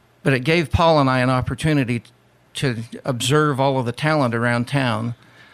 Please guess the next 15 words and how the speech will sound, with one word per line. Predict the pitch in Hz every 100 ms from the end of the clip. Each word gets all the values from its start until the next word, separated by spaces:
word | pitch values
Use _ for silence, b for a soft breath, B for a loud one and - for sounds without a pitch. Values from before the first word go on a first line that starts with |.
| b _ _ -
And | 131 131
that's | 127 135
how | - 139
we | 131 127
ended | 135 127
up | 127 -
with | 123
the | 123
band. | 127 127 127
That | 123
was | 113
approximately | 123 139 139 - 147 135
eight | 123 139
years | 113 135 131 131
ago. | 123 123 131 139